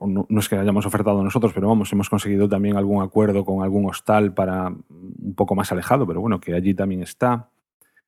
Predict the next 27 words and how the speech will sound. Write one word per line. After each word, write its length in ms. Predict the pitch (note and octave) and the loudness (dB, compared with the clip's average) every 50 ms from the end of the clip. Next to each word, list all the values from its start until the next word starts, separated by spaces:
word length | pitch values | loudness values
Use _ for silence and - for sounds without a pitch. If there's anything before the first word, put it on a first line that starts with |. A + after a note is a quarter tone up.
| _ _ _ _ _ _ _ _ _ _ _ _ _ _ _ _ _ _ | _ _ _ _ _ _ _ _ _ _ _ _ _ _ _ _ _ _
Que 100 | - - | -4 -2
os 80 | B2+ G#2+ | 0 0
inscribáis 540 | C3 A#2+ - - A#2+ A#2 A#2+ B2 B2+ C3 - | 0 -2 0 0 2 2 4 4 2 2 2
sobre 260 | - A#2+ G#2+ G#2 G2+ | 2 2 2 2 2
todo 600 | G2 B2 B2 B2+ B2 B2+ C3 C3 C3 B2+ A#2 - _ _ _ _ _ _ _ _ - | 2 0 2 2 4 2 2 2 0 -2 -6 -12 _ _ _ _ _ _ _ _ -4
y 120 | A#2+ A2+ | -2 0
bueno, 260 | G#2 G2+ G2 F#2 F2+ | 0 0 -2 -2 -4
pues, 300 | E2+ F#2 F#2 - - - - | -4 -6 -6 -6 -6 -6 -4
eh, 400 | G2 F#2 F2+ F2+ F2+ F2 E2+ - - - _ | -2 -2 -2 -2 -4 -6 -8 -10 -16 -8 _
pues 180 | - G#2+ - | 0 2 2
eso, 360 | G2+ F#2 - - F2 E2+ - _ | 2 -2 -6 -6 -8 -12 -14 _
que 120 | - - G#2 | -4 -2 0
nos 200 | G#2 G#2+ G#2+ - | 0 0 0 0
vemos 600 | - A#2 A2+ A2+ G#2+ G#2+ G#2 G#2 G2 - - - | 0 0 2 2 2 2 0 0 -4 -6 -10 -8
en 120 | - G#2 G2 | -6 -4 -4
octubre. 640 | F#2+ - - - C#3+ C#3+ C#3+ C#3+ D3 D3 C#3+ C#3+ _ _ _ _ _ _ _ _ _ _ _ _ _ _ _ _ _ _ | -4 -4 -2 -2 0 2 2 2 0 0 -2 -6 _ _ _ _ _ _ _ _ _ _ _ _ _ _ _ _ _ _
Seguro 420 | - - - B2+ A#2 B2 A#2+ A#2 G#2+ | -10 -4 -2 0 0 2 0 0 2
que 80 | A2 | 2
alguna 580 | A2 A2 A2 A2+ A2+ A#2 A#2 A2 G#2+ G#2+ G#2+ G#2+ | 2 2 2 2 2 2 2 2 2 2 2 2
vez 280 | G#2 G#2+ G#2 G#2 - - | 2 2 0 0 0 0
aún 480 | G#2+ G#2+ G#2+ G#2 G#2 G2+ G2+ G2+ G2+ | 0 2 2 2 2 0 0 0 -2
más 180 | G2+ G2+ G2+ - | -2 -4 -4 -4
caerán 540 | - G#2+ G2+ G2 G2+ G2 G2 G2 G2 F#2+ F#2+ | -2 -2 0 0 0 0 -2 -2 -4 -4 -4
desde 240 | G2+ F#2+ F2+ G2+ | -6 -4 -2 -2
las 100 | F#2+ F#2 | -2 -2
J 220 | - - G2 G2 F#2+ | -4 -4 -2 -2 -2
pod 280 | F2+ - G2 G2 F#2 | 0 0 2 2 0